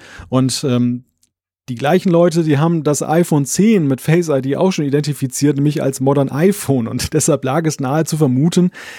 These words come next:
dass eben dann ähnliche Beschaffenheit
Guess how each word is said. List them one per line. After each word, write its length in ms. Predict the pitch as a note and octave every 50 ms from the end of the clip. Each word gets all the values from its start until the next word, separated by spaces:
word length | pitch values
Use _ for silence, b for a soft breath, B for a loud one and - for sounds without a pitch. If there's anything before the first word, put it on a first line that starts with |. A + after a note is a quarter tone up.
| B B B
dass 180 | C#3 D3 -
eben 280 | D3 C#3+ D3 D3+ D3+ C3+
dann 460 | C#3 C#3+ D3 D3 C#3+ C#3+ C3 B2 - _ _ _ _ - - -
ähnliche 400 | - C#3+ D3+ E3+ F3+ D#3+ - C#3+
Beschaffenheit 880 | B2+ C3+ - - C#3+ D3+ - F3 D#3+ C#3+ D#3+ E3 E3 E3 E3 - -